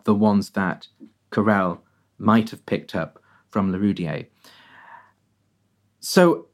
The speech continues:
I, I really think that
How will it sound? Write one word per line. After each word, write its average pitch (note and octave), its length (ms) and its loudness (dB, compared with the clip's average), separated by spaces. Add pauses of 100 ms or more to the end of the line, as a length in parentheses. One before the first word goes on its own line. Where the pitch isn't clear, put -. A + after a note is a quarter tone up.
(540)
I, - 500 0
I E3+ 100 4
really F3+ 320 4
think E3+ 340 2
that G2+ 380 -2